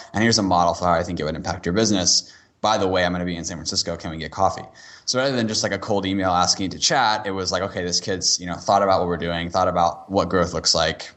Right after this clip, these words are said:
clearly, like, invested some time in this.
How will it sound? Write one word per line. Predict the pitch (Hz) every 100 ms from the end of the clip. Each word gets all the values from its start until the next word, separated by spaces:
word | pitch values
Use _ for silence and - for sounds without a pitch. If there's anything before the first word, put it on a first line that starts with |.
| _ _ _ -
clearly, | - 104 95 90
like, | 87 87 - -
invested | 101 98 98 98
some | - 90
time | 90 87 87
in | 85
this. | 82 80 - -